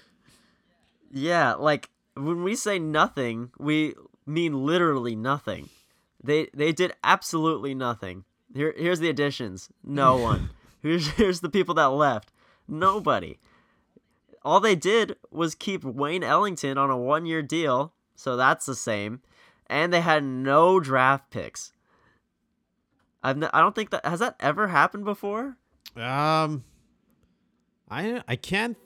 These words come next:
Speaker 2: think of anything to mind. I mean, I feel like if something like this had happened, maybe it happened to the Miami Heat when they won the championships. Maybe the Warriors,
Speaker 1: But, like,
Speaker 2: maybe a
Speaker 1: nobody.
Speaker 2: Laker team.
Speaker 1: Like,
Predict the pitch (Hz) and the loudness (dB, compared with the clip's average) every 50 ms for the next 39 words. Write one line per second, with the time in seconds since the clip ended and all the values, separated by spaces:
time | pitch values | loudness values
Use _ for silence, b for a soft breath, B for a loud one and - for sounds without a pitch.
0 | _ _ - 151 180 185 208 123 - - 127 143 151 143 139 - 151 143 127 113 | _ _ -6 -6 -4 -4 -6 -8 -6 -8 -8 -6 -6 -8 -6 -8 -8 -6 -6 -6
1 | 101 101 101 101 107 110 131 160 160 139 120 117 117 117 120 120 123 120 117 - | -6 -6 -6 -4 -4 -4 -2 -2 -2 -2 -2 -4 -4 -4 -4 -4 -4 -4 -6 -6
2 | - 151 170 175 160 - _ _ _ _ - 151 120 101 - 131 135 139 - 147 | -8 -6 -4 -4 -6 -6 _ _ _ _ -12 -12 -12 -10 -10 -12 -10 -8 -8 -6
3 | 139 131 113 _ - 127 113 - - - 110 110 120 151 147 143 160 160 170 - | -6 -6 -8 _ -8 -10 -8 -10 -12 -12 -6 -4 -4 -4 -4 -4 -4 -6 -4 -4
4 | - 160 123 113 123 127 127 123 117 120 127 131 120 131 120 - 120 107 107 107 | -4 -2 0 0 0 0 0 -2 -2 -2 -4 -4 -4 -8 -10 -8 -8 -8 -6 -4
5 | 107 110 113 117 113 110 101 - - 127 123 101 107 110 101 98 92 87 90 95 | -4 -4 -4 -4 -4 -6 -8 -8 -8 -8 -8 -6 -8 -8 -6 -6 -6 -6 -4 -4
6 | 107 123 147 156 139 - - 160 160 165 160 151 170 165 151 - 175 175 175 170 | -4 -2 -2 -4 -6 -6 -6 -6 -4 -6 -6 -6 -6 -8 -6 -6 -6 -6 -6 -6
7 | - - - - b b b b b b b b b b b b b _ _ _ | -10 -18 -20 -20 b b b b b b b b b b b b b _ _ _
8 | _ _ 104 110 120 123 110 101 92 90 92 95 101 107 120 139 147 170 170 170 | _ _ -6 -4 -4 -4 -4 -6 -8 -6 -6 -4 -2 -2 0 2 2 0 2 2
9 | 170 156 143 143 143 - - 180 180 196 196 165 - 127 98 - 175 165 165 170 | 2 2 2 0 0 4 8 8 8 8 8 2 0 0 0 0 -4 -4 -4 -4
10 | 170 175 170 151 160 165 165 160 143 - - - | -6 -8 -2 2 2 4 4 2 -2 -6 -2 -2